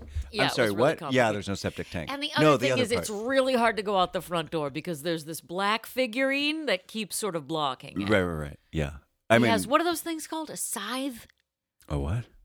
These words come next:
Speaker 1: Scythe?
Speaker 2: Huh?
Speaker 1: The thing that death carries?
Speaker 2: Oh, like a sickle?
Speaker 1: Sickle, a scythe. You
Speaker 2: What's a
Speaker 1: say
Speaker 2: scythe?
Speaker 1: tomato. <laughs> Isn't it a scythe?
Speaker 2: I don't know. Oh, scythe.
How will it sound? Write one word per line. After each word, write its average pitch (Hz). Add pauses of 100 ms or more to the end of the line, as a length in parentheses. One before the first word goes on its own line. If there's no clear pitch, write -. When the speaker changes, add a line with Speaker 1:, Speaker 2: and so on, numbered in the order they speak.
(140)
Speaker 1:
Scythe? 240 (1500)
Speaker 2:
Huh? 117
Speaker 1:
The 147
thing 254
that 180
death 208
carries? 226 (120)
Speaker 2:
Oh, 78 (300)
like 92
a 98
sickle? 165 (920)
Speaker 1:
Sickle, 262
a 131
scythe. 202 (260)
You 240
Speaker 2:
What's 240
a -
Speaker 1:
say 202
Speaker 2:
scythe? 196
Speaker 1:
tomato. 175
<laughs> -
Isn't 277 (680)
it 466
a 494
scythe? 480 (240)
Speaker 2:
I -
don't -
know. 80
Oh, 127
scythe. 80